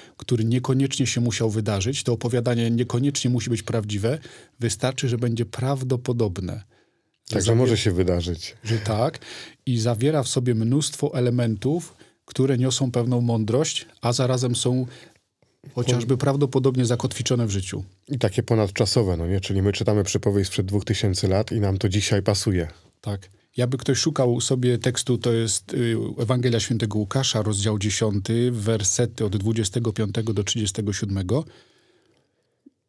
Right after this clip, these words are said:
Speaker 1: Wiemy, co się wydarzyło. I
Speaker 2: No nie
Speaker 1: teraz
Speaker 2: będziemy jej opowiadać, bo to myślę, że każdy zna.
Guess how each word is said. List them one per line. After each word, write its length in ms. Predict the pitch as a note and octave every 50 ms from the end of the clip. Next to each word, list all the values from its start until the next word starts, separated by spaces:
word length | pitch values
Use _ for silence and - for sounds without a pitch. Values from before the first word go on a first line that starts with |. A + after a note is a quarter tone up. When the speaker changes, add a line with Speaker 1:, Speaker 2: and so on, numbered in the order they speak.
| _
Speaker 1:
Wiemy, 300 | - A#2+ A#2 C#3+ D3+ D3
co 80 | C3 C#3
się 140 | A#2+ - A#2+
wydarzyło. 560 | A2+ A2+ G#2 G#2+ G2+ F#2+ F#2+ F2 F#2 F#2+ F#2+ - - - _ _ _ _ _ - _ -
I 60 | -
Speaker 2:
No 60 | G#2+ -
nie 60 | -
Speaker 1:
teraz 100 | F3 C3 B2
Speaker 2:
będziemy 300 | G#2+ F#2+ G#2 G2 F#2+ F#2
jej 140 | F#2 F2+ -
opowiadać, 540 | - F#2 - F#2+ E2+ F#2 E2+ - F2+ E2+ E2+
bo 140 | E2 F2+
to 120 | - - F#2+
myślę, 300 | F2+ F2 E2 - - E2
że 80 | F2
każdy 280 | F#2 - F#2+ E2+ F2 F2
zna. 300 | D#2 E2+ D#2+ D#2 D2 C#2+